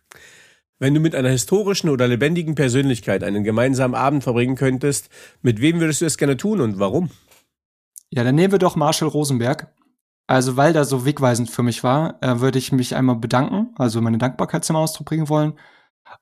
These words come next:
Speaker 2: Und ich würde aber auch mit ihm diskutieren wollen, weil ich ein bisschen kritisch bin inzwischen vor seinem Vier-Schritte-Modell. Also, ich würde ihn fragen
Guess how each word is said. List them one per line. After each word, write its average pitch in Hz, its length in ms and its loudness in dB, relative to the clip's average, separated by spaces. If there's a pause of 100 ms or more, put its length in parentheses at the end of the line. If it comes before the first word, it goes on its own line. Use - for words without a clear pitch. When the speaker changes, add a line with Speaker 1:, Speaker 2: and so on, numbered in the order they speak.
(220)
Speaker 2:
Und 202 200 4
ich 202 140 -4
würde 185 120 0
aber 165 120 2
auch 165 160 0
mit 165 140 0
ihm 156 180 0
diskutieren 175 560 0
wollen, 127 240 0
weil 135 160 2
ich 151 100 -2
ein 170 80 0
bisschen 180 220 -2
kritisch - 400 -4
bin 131 100 2
inzwischen 127 400 -2
vor 139 140 -2
seinem 135 160 0
Vier-Schritte-Modell. 135 840 -2
Also, 131 240 0
ich 143 220 -6
würde 151 180 -2
ihn 151 120 0
fragen 151 640 -2